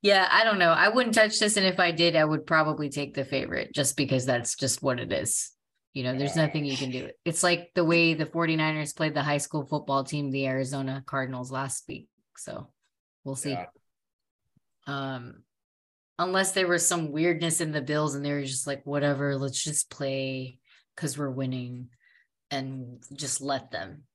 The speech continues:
Speaker 1: score." But I don't know. But okay, next game, New York Giants versus Vikings. Spread is three. Total is forty-eight. And then big pick, you're taking Kirk Thuggins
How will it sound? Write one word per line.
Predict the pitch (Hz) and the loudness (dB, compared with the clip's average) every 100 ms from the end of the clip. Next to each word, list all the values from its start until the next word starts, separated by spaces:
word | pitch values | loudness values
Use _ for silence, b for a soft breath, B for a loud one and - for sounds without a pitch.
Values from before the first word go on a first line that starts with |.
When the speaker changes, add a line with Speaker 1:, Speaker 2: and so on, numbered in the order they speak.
| _ | _
Speaker 1:
score." | - - 165 - - - - - | -6 -6 -4 -8 -8 -8 -12 -12
But | - - | -8 -6
I | |
don't | 123 92 | -6 -8
know. | - - _ _ b b b b b _ _ - | -10 -18 _ _ b b b b b _ _ -4
But | 160 143 - _ _ _ 180 | -2 -2 -6 _ _ _ -4
okay, | 175 170 | 2 4
next | 160 180 175 - | 4 2 0 2
game, | 190 190 185 - | 4 4 0 -8
New | 175 170 | -6 0
York | 196 196 196 - | 2 4 2 2
Giants | 175 170 175 170 | 2 4 2 0
versus | - 160 165 151 147 | 0 -2 -2 -6 -2
Vikings. | 156 156 156 170 175 175 170 | 2 2 2 0 0 0 0
Spread | - - 160 160 | -2 2 2 2
is | 156 - - | -2 -6 -8
three. | 156 160 156 147 160 - _ _ _ - | -2 0 0 -2 -4 -10 _ _ _ -14
Total | - 185 180 175 | 0 2 4 4
is | 165 - | 4 0
forty-eight. | - 165 165 160 156 156 143 - - _ _ _ _ 156 | -4 -2 0 2 2 2 0 -6 -12 _ _ _ _ -4
And | 160 156 | 0 0
then | 151 151 | 0 -2
big | 143 160 156 | 0 0 2
pick, | 170 160 | -2 0
you're | 151 | -2
taking | 151 160 156 147 | -2 -4 -2 -4
Kirk | - 180 165 165 - _ _ 165 | -2 0 0 -2 -18 _ _ 2
Thuggins | 156 151 135 131 123 - | 2 2 -4 -6 -4 -4